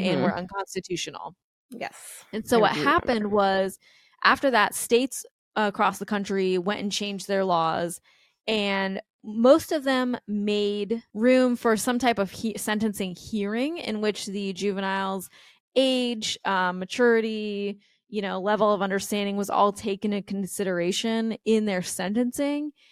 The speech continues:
Speaker 1: And from that, judges could still sentence them to life, but it had to be with a hearing.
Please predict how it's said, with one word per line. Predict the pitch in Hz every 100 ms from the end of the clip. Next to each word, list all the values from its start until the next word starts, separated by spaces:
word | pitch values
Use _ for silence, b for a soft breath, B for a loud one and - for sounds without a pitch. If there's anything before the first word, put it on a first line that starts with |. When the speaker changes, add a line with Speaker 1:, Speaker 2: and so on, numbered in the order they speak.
| _ _ -
Speaker 1:
And | 240 233 226 214
from | - 294 339 277
that, | 226 226 - - 214
judges | 196 254 254 262
could | - 247 196
still | - 302 339 370
sentence | - 233 208 254 262 -
them | 269 269
to | 254 220
life, | 175 170 240 -
but | 226
it | -
had | 196 202
to | 196
be | 185
with | 190
a | 202
hearing. | 180 165 175 214